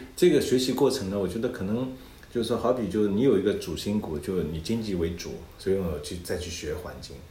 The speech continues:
那环境的同学，现在有几个同学也在报名参加我的这个研究的课题组，那他们也很有兴趣说，“哎，那我就看看经济是怎么去考虑环境问题的，环境问题。”所以我想就是，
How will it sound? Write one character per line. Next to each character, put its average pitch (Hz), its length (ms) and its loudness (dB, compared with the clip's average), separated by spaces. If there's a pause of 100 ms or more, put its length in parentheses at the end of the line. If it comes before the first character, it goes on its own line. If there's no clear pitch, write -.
(220)
那 110 60 -6
环 113 200 0
境 160 120 2
的 147 80 6
同 117 180 -2
学， 113 120 0
现 123 160 -2
在 117 140 2
有 90 240 2
几 90 160 -6
个 101 80 2
同 98 140 -6
学 95 160 0
也 85 100 0
在 92 240 0
报 87 300 0
名 87 120 -4
参 90 140 -6
加 90 100 0
我 87 160 0
的 90 100 -2
这 87 160 -4
个 - 220 -4 (400)
研 87 120 -2
究 92 120 -2
的 87 100 -2
课 85 160 -6
题 87 180 -8
组， 85 260 -10 (320)
那 - 80 -4
他 - 120 -4
们 135 120 0
也 104 80 6
很 107 140 0
有 95 60 0
兴 90 220 -4
趣 87 100 -6
说 95 240 -2
，“哎， 90 260 -2
那 107 100 -2
我 85 120 -2
就 90 140 -6
看 104 160 -8
看 92 120 -6
经 143 200 -4
济 117 160 -6
是 95 160 -6
怎 - 120 -8
么 73 120 -8
去 - 160 -12
考 - 140 -12
虑 - 120 -12
环 71 140 -14
境 82 120 -8
问 73 180 -10
题 - 160 -18
的， - 60 -16 (480)
环 87 120 -2
境 90 80 2
问 82 140 -2
题。” - 100 -12 (180)
所 113 140 0
以 117 80 4
我 110 100 6
想 92 240 -2
就 95 140 -2
是， 98 160 -6